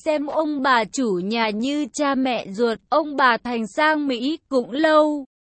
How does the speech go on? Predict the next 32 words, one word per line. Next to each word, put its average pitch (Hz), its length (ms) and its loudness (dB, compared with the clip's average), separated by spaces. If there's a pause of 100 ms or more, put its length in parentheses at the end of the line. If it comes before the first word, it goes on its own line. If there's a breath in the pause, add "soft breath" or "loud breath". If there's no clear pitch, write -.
(160)
Mang 320 380 -2
theo 359 240 0
được 262 240 -2
khá 277 280 -2
nhiều 311 340 0
tài 269 260 2
sản, 190 540 -2
phần 254 280 4
lớn 240 280 2
là 320 320 2
các 370 160 0 (100)
chương 320 300 -2
mục 262 200 -2
đã 233 240 -4
gửi 285 300 -2 (140)
sẵn 247 400 0
ở 233 280 2
ngoại 226 360 0 (100)
quốc. 370 280 -2
Hai 320 320 0
ông 294 360 -2
bà 254 260 4
không 302 280 -4
có 240 340 0
con 311 400 2
nên 311 240 4
khi 339 340 -4
Trung 320 260 -2
đến 240 260 2
mướn 247 460 2
nhà 285 140 -2
ở, 202 500 -4